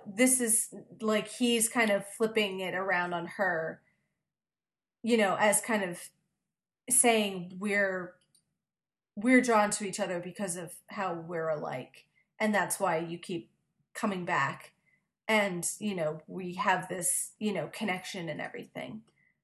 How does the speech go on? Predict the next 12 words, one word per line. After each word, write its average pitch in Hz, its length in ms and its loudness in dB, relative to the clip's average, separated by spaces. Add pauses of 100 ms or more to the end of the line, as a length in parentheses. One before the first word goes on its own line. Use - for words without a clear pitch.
(160)
Um, 180 460 0 (1400)
you 247 140 8
know, 208 180 8
and 226 240 2
potentially 240 960 2 (680)
it's - 360 2 (120)
why 180 640 0 (1300)
he 247 180 2
can 208 300 -2
be, 175 440 -6 (200)
you 214 160 -2
know, 156 240 -4